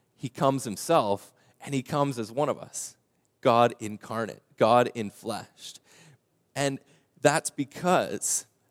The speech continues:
of his purposes. That's because of his goals for us, that God wants relationship. God wants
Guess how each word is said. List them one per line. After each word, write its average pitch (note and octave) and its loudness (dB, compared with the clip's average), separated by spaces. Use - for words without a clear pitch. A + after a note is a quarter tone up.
of G#2+ 0
his B2 -6
purposes. - -8
That's - -6
because A#2+ -2
of A2+ -12
his G#2 -2
goals G#2 -2
for G#2+ -4
us, G2 -12
that G2 -16
God G#2 -6
wants G2 -10
relationship. G#2 -4
God A2 -2
wants A#2 -4